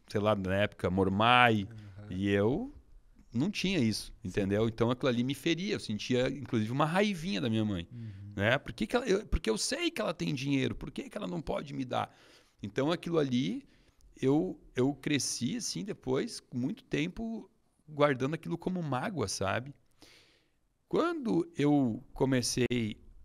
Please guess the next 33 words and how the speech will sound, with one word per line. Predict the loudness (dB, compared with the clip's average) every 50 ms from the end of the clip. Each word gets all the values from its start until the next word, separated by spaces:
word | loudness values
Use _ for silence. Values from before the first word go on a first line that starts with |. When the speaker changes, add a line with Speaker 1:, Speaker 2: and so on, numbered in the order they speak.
| -6 0
Speaker 1:
a | 0 2
buscar | 2 0 -2 -6 -6 -2 0 2 2
me | 2 2 2 0 0 0
melhorar | 0 2 2 4 4 4 4 4 4 2
como | 0 -2 -4 -4 -4 -4
pessoa | -6 -8 -8 -6 -4 0 2 2 2 2 0 -4 -8 -14 _ -14 -6
e | -4 -4
estudar | -4 -4 -6 -6 -6 -4 0 4 4 4 4 2 -2 -8 _ _ _ _ _ _ _ _ _ _ _ _ _ _ -20 -14 -6
muito | -2 0 0 0 0 -4
essa, | -4 -2 -2 0 -2 -2 -4 -8 -10 -10 -8
essa, | -10 -10 -8 -10 -10 -10 -12 -16 -18 -20 -20 -20 _ -20 _ _ _ _ _ _ -20 -20 -20 _ _ _ _ _ _ _ _ _ _ _ _ _ _ _ _ _ _ _ _ _ -20 -20 -20 _ _ _ -14
essa | -10 -8 -8 -4
coisa | -2 -2 0 0 0 -2
de | -2 0 0 2 2 2 0 0 -2 -2 -4 -8 -14 _ _ _ _ -20 -20 -20 -20 -20 -20 -20 -20 -20 -20 -20 -20 -20 -20 -20 -20 -20 _ _
por | 0 0 0
que | 0 -2 -2
que | -2 -2
as | -2 -2
pessoas | -2 -4 -4 -2 -2 0 0 -2 -2
fazem | -2 0 2 2 2 2 -2
o | -4
que | -4 -8
fazem, | -8 -6 -4 -4 -4 -4 -6 -6
né? | -6 -4 -6
Porque | -6 -6 -6 -4
não | -2 -2
existe | 0 -2 -2 -4 -4 -4 -2
uma | 0 2 2 2
ação | 2 0 -2 0 0 -2 -2
que | -4 -6 -6
não | -6 -4 -4
venha | -4 -4 -2 -4 -4
p-, | -6 -10 _ _ _ -18 -16